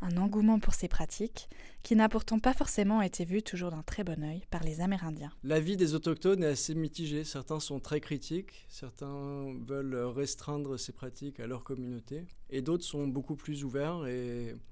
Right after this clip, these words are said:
Speaker 2: affirment que chaque personne qui a une démarche sincère, euh, a le droit de participer. Les Européens que j'ai rencontrés, beaucoup d'entre eux sont en contact avec des autochtones. Et donc, euh, grâce à ces contacts, j'aimerais aller à la rencontre, euh,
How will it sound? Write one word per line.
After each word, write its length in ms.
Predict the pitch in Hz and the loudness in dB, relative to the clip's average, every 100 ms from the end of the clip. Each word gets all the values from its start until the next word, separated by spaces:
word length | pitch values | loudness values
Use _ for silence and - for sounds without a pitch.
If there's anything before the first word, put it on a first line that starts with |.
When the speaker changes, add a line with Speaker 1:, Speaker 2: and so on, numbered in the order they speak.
| - - - - - | -16 -14 -14 -14 -10
Speaker 2:
affirment 420 | 135 117 156 160 | -8 -4 0 0
que 340 | 143 139 131 123 | 0 -2 -2 -2
chaque 280 | - 143 - | -4 -4 -4
personne 400 | 143 - 156 151 | -6 -2 -2 -2
qui 80 | |
a 40 | 135 | -2
une 120 | 123 | -2
démarche 360 | 127 131 120 - | -2 -4 -6 -8
sincère, 500 | 131 - 139 139 131 | -8 -8 -8 -8 -8
euh, 320 | 113 113 107 107 - | -8 -8 -10 -14 -14
a 100 | - | -8
le 80 | 127 | -8
droit 280 | 117 127 131 | -6 -6 -6
de 100 | 127 | -8
participer. 680 | 123 110 - - - 135 180 131 | -10 -12 -12 -14 -12 -12 -10 -8
Les 120 | 131 | -2
Européens 440 | 147 156 160 165 | 0 0 0 -2
que 60 | 147 | -2
j'ai 80 | 143 | -4
rencontrés, 580 | 131 151 139 - 165 | -2 -4 -4 -4 -2
beaucoup 440 | 165 151 151 - 185 | -2 -4 -6 -4 -2
d'entre 380 | 170 151 - 175 | 0 -2 0 0
eux 80 | |
sont 240 | 165 - 185 | 2 0 0
en 100 | 175 | 0
contact 520 | 175 156 170 165 - | -2 -2 0 -2 -4
avec 320 | 139 139 139 | -4 -2 -4
des 200 | 139 135 | -6 -6
autochtones. 580 | 139 139 - 160 208 220 - - - - - - - | -6 -6 -6 -4 -2 -4 -8 -14 -18 -20 -20 -20 -12
Et 80 | 135 | -6
donc, 300 | 143 160 156 | -4 -4 -2
euh, 80 | 139 | -2
grâce 280 | 135 147 160 | -2 -2 0
à 60 | |
ces 160 | - 143 | -2 -4
contacts, 420 | 156 - 175 160 | -6 -4 -6 -4
j'aimerais 360 | 135 127 139 147 | -6 -6 -4 -4
aller 160 | 143 | -2
à 40 | 143 | -2
la 120 | 120 | -4
rencontre, 600 | 131 131 156 151 - 131 | -4 -6 -6 -6 -8 -10
euh, 220 | 123 | -10